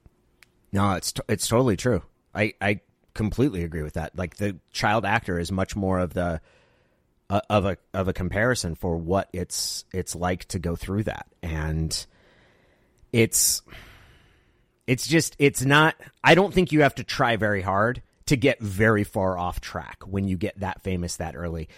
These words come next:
I firmly believe college athletes should be paid a wage. But, like, when you hear, and in that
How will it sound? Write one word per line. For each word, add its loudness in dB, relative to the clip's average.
I 8
firmly 4
believe 2
college -2
athletes -4
should -8
be -6
paid 0
a -2
wage. -4
But, 2
like, 2
when 6
you 4
hear, 4
and 0
in 4
that 2